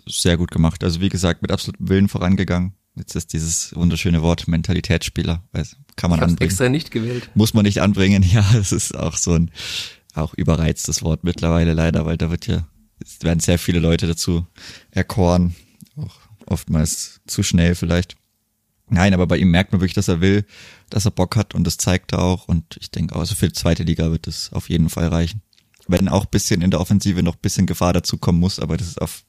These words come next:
Speaker 1: beiden Außenverteidigerpositionen so. Auch bei Luca Itter, wenn man da wieder reden möchte oder auch nicht, was da in die Mitte kommt. Ah, schwierig. <laughs> Weiß ich nicht. Und wir hatten die Freistoßthematik ja auch.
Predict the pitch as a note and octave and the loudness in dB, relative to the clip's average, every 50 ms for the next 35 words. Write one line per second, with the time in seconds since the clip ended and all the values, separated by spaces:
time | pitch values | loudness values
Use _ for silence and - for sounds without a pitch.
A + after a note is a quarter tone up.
0 | _ _ - F2 E2+ E2+ E2+ E2+ E2 E2 - _ _ _ - - - - - - | _ _ -2 0 2 2 2 2 0 0 -4 _ _ _ -20 -20 -20 -20 -20 -20
1 | _ _ - - D#2+ - - - - - D#2+ - E2+ - E2+ - - F2+ E2+ - | _ _ -8 -6 -6 -4 -4 -4 -2 0 0 0 0 -2 -4 -2 -4 -4 -2 -2
2 | - - - F2 E2+ E2 E2 D#2+ F2 F#2 - - _ _ - - E2+ D#2+ - - | -4 -4 -2 0 0 0 0 0 -4 -6 -8 -14 _ _ -4 -4 -4 -4 -2 0
3 | F2+ E2 E2 E2 D#2+ - F2+ E2 - D2 D2 - - F2+ D#2+ E2 - - - - | 0 2 4 2 2 0 -2 -2 0 -2 -2 0 0 -2 -2 -4 -6 -6 -4 0
4 | E2+ E2+ D#2+ D#2+ E2 D#2+ E2 - D#3+ - _ _ _ _ _ _ _ _ _ - | 0 0 2 0 0 0 0 0 -2 -2 _ _ _ _ _ _ _ _ _ -20
5 | - - - - - _ - - G#2 G2+ G2 F#2+ G2 G2 - - F2+ E2 E2+ E2+ | -20 -20 -20 -20 -20 _ -4 -2 0 2 4 4 2 2 0 -2 -2 -2 0 2
6 | F2 F#2 F#2 F2+ - - - - - _ - _ _ _ _ _ _ _ _ - | 2 2 2 2 0 -6 -12 -16 -20 _ -20 _ _ _ _ _ _ _ _ -8
7 | D#2 E2+ - - - F2 F2+ F#2 F2+ F#2 F#2+ - F#2 - - F#2+ F2 F2 E2+ - | -6 -6 -6 -2 0 2 4 4 4 4 4 2 0 0 0 0 2 2 0 -2
8 | - - - - _ _ _ _ _ _ _ _ _ _ _ _ _ _ _ _ | -6 -12 -18 -20 _ _ _ _ _ _ _ _ _ _ _ _ _ _ _ _
9 | - - - - - - - - _ _ _ _ - - - - - - - - | -14 -10 -6 -6 -6 -6 -8 -10 _ _ _ _ -16 -12 -10 -10 -10 -10 -12 -14
10 | - - _ - - - G#2+ G#2+ G#2 G#2+ G#2 - - - B2 A#2 - - - - | -16 -20 _ -8 -4 0 2 4 4 4 2 2 2 2 2 0 0 -4 -10 -18
11 | _ _ _ _ _ _ - - - - - - _ _ - - D#2+ D#2+ D#2 C#2+ | _ _ _ _ _ _ -20 -20 -20 -20 -20 -20 _ _ -12 -10 -8 -8 -6 -4
12 | E2 E2+ F2 E2+ - - - _ _ _ _ _ _ _ _ - - G2 F#2 - | -4 -2 -2 -2 -4 -6 -12 _ _ _ _ _ _ _ _ 0 2 2 2 0
13 | - - - - G#2 - F#2+ F2+ - G2+ E2+ - - F2+ F#2+ F#2+ - - G#2+ - | -6 -14 -16 -8 -2 0 0 0 0 -4 -6 -6 -2 0 0 2 2 2 0 0
14 | - G2 G2 F#2 F#2+ G2 G2+ F2+ G#2 F#2 - - G#2 G#2 G#2 - | 0 2 2 2 0 0 0 -2 -2 0 0 2 0 0 0 -2